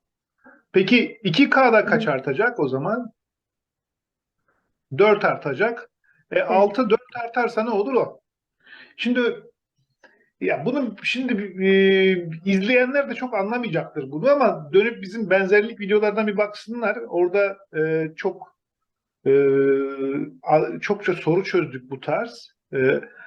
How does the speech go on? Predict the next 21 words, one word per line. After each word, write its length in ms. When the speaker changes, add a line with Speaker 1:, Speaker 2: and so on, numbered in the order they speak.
Speaker 1:
fakat 340
şimdi 340
gelelim 420
başka 320
türlü 280
çözmeye. 560
Başka 300
türlü 260
nasıl 180
çözebiliriz? 840
E, 60
yine 260
benzerlik 480
yapacağız 460
i-, 280
işin 400
hepi 200
topu. 440
Hani 500
demiştim 460
ya, 300